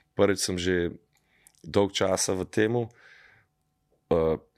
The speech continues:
ljudje, ki so to organizirali, so točno vedeli, kako se to dela, mi pri stadionu absolutno ne. Eh, smo se bolj metali na glavo.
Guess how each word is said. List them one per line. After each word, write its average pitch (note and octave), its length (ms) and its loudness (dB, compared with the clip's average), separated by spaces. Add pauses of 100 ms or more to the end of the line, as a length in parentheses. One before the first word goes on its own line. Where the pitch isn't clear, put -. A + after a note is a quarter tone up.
(160)
ljudje, F#2 280 0
ki G#2 120 -6
so F#2 120 -2
to - 140 -2
organizirali, F#2 520 0
so - 120 -6
točno F2+ 300 -4
vedeli, E2+ 160 -2
kako - 200 -6
se - 140 -4
to - 100 -6
dela, G2+ 300 0
mi F#2 120 -4
pri E2+ 140 -6
stadionu E2 540 -4
absolutno F#2+ 560 -4
ne. F#2+ 240 0 (920)
Eh, D2+ 440 -2
smo C2+ 220 -6
se - 120 -4
bolj F2+ 220 0
metali F2+ 340 -2
na F2 80 -2
glavo. D#2+ 520 -2